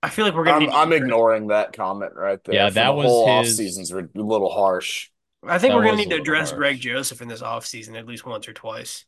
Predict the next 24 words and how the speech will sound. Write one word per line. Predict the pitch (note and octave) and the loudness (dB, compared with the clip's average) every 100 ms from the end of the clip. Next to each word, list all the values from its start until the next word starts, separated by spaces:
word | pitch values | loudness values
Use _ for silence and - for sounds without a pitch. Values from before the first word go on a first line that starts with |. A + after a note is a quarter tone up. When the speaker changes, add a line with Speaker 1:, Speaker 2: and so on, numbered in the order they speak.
| _ - | _ -8
Speaker 3:
Oh, | G2 | -6
no! | D#2+ D#2 C#2+ F2+ - _ _ - | -6 -6 -6 -6 -10 _ _ -2
Yeah, | A#2 A2 | 2 2
we | A2 A#2+ | 4 2
need | A#2+ | 2
to | G#2+ | 0
move | G2 | 0
Speaker 1:
And | F#3 | 4
not | F#3 | 4
Speaker 3:
on | F#3 | 2
Speaker 1:
his | F3+ | -2
Speaker 3:
from | |
him. | F#3 | 0
Speaker 1:
political | E3 D#3+ F3 | 0 0 -4
Speaker 3:
That's | C3+ | -4
my | C#3 | -4
Speaker 1:
beliefs. | B2+ - | -4 -4
Speaker 3:
take. | G#2+ | -4
Speaker 1:
Not | D#3 | -2
his | E3+ | -4
political | - E3 D#3 D3+ | -2 -2 -2 -4
beliefs. | C3 C3+ - | -8 -8 -6
Strictly | - D#3 D#3+ | -4 -4 -4
football. | - C#3+ - A2+ G#2 | -6 -10 -8 -8 -8